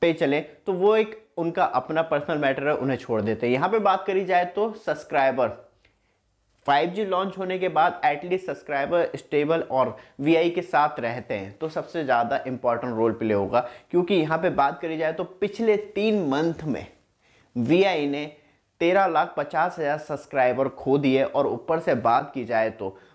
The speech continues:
बाईस सर्कल में से सत्रह में कंटिन्यू लॉस चल रहा है और वहाँ पे हिस्सेदारी खोने की कगार पे खड़ा हुआ है। तो यहाँ पे बात करी जाए तो condition of वीआई फ़ाइव जी नेटवर्क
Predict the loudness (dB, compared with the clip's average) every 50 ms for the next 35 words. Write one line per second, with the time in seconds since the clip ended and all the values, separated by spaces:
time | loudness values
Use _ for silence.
0 | _ -10 -4 0 2 2 4 2 0 -2 -4 -4 -4 -4 -4 -2 -2 -2 -2 -2
1 | -2 -4 -4 -6 -10 -10 -6 -8 -8 -8 -4 0 2 2 4 2 2 0 -2 -2
2 | -2 -2 0 0 0 0 0 0 0 0 0 2 2 2 2 2 0 -6 -6 -2
3 | 0 0 0 2 2 2 2 2 0 0 0 -2 -2 -4 0 0 0 0 -2 -6
4 | -8 -10 -12 -10 -6 -4 -2 -2 -2 -2 -2 -6 -8 -6 -6 -4 -2 -2 -4 -4
5 | -2 -4 -4 0 0 0 2 2 2 2 0 -2 -8 -10 -10 -8 -4 -2 0 0
6 | 0 0 0 -2 -2 -4 -8 -20 -12 -4 0 2 2 2 2 2 0 0 0 0
7 | 0 0 -2 -2 -2 -2 -2 -2 0 2 2 2 2 0 -2 -4 -6 -4 -4 -2
8 | -2 0 0 0 0 0 -2 -4 -2 -2 -2 -4 -4 -8 -20 -20 -16 -8 -4 -2
9 | 2 4 4 4 4 2 0 -2 0 0 0 0 -2 -2 -2 -2 0 2 0 0
10 | 0 -2 -4 -4 -4 -4